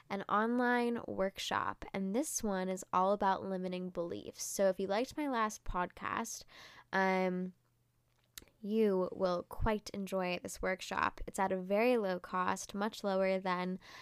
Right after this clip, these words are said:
um, private sessions with me, and it's an awesome group experience with the best girls ever. It's just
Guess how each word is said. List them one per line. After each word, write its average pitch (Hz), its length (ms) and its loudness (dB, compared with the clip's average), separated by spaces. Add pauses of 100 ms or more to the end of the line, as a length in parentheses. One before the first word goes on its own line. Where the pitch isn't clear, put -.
(200)
um, 185 420 4
private 196 400 2
sessions 196 480 -2
with 185 220 -6
me, 180 260 -2
and 180 240 -4
it's 175 180 -8 (120)
an 185 100 -8 (320)
awesome 185 720 2
group 180 380 -6
experience 180 760 -4
with - 160 -10
the 185 160 -6 (220)
best 185 360 -2
girls 185 300 -2
ever. 196 460 0
It's - 80 -10
just - 240 -8